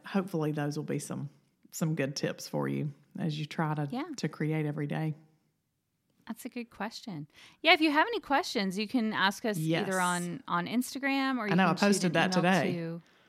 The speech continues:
Speaker 2: Oh, excellent.
Speaker 1: I did. I did.
Speaker 2: See, we're on the
Speaker 1: We're
Speaker 2: same
Speaker 1: on the
Speaker 2: wavelength
Speaker 1: same,
Speaker 2: here.
Speaker 1: yep. <laughs>
Speaker 2: Yeah, or you can send us an email, hello at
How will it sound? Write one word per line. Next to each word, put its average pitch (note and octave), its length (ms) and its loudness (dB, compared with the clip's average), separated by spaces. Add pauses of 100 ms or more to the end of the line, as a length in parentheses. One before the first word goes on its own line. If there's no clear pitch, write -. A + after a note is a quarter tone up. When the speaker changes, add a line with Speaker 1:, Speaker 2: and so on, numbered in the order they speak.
(1080)
Speaker 2:
Oh, A4+ 260 8
excellent. - 300 2
Speaker 1:
I - 60 6
did. E3+ 240 2 (120)
I D3+ 100 0
did. E3+ 280 4
Speaker 2:
See, D3+ 120 -4 (180)
we're B3 140 -6
on G3 180 -4
the G#3 80 -6
Speaker 1:
We're A3 140 -8
Speaker 2:
same G#3+ 280 2
Speaker 1:
on E3 100 6
the D3+ 60 4
Speaker 2:
wavelength G3 120 -4
Speaker 1:
same, F3+ 300 4
Speaker 2:
here. G3 300 4 (200)
Speaker 1:
yep. G#3 160 2
<laughs> - 60 -20 (560)
Speaker 2:
Yeah, D#4 200 6
or A#3 40 4
you C#4 140 4
can D#4+ 140 2
send C#4 240 4
us C4+ 100 -6
an B3 80 -2
email, A#3 600 4
hello G#3+ 500 2
at F#3+ 360 2